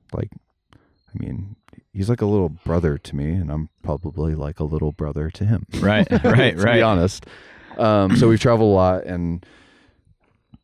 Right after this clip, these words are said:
Speaker 1: and s-, one of the things was I, I just felt like the story involved,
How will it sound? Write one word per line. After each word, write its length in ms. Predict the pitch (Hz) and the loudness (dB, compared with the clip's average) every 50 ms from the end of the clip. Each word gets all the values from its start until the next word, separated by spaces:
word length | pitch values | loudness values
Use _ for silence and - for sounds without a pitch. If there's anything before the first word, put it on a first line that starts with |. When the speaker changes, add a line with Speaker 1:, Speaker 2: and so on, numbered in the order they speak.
| _ _ _ _ _ - | _ _ _ _ _ 0
Speaker 1:
and 300 | 160 170 165 160 156 135 | 2 4 4 4 4 2
s-, 1120 | 113 - - - - - - - - - - - - - - - - - - - - - - 127 | 0 -2 -2 -2 -4 -4 -6 -6 -8 -8 -8 -6 -6 -6 -8 -8 -8 -10 -10 -10 -10 -10 -4 0
one 180 | 139 143 139 | 2 2 4
of 80 | 135 123 | 4 4
the 80 | 120 | 2
things 340 | - - 123 113 110 104 92 | 2 4 4 4 4 4 4
was 380 | 101 104 95 87 82 - - - _ _ _ _ _ - - - _ _ _ _ _ _ - | 4 4 4 2 0 -4 -12 -20 _ _ _ _ _ -20 -20 -20 _ _ _ _ _ _ -4
I, 120 | - 104 - - | -2 -2 -2 0
I 120 | - 98 104 | 0 0 0
just 240 | 95 101 101 - - | 2 0 -2 -2 0
felt 220 | - 107 95 76 | 2 2 2 4
like 560 | 87 92 90 87 - - - - - - _ _ _ _ _ _ _ _ _ _ _ _ _ _ _ _ _ _ _ _ _ _ _ _ _ _ _ _ _ _ _ | 4 4 2 2 0 -4 -10 -20 -20 -20 _ _ _ _ _ _ _ _ _ _ _ _ _ _ _ _ _ _ _ _ _ _ _ _ _ _ _ _ _ _ _
the 100 | - 98 | 0 0
story 580 | 92 - - - 107 98 95 95 95 92 92 90 | 0 0 0 2 4 6 6 6 6 6 6 6
involved, 840 | 87 87 73 85 85 82 82 82 82 80 80 80 71 - - - | 4 2 2 2 2 2 4 4 4 2 2 0 -2 -6 -12 -20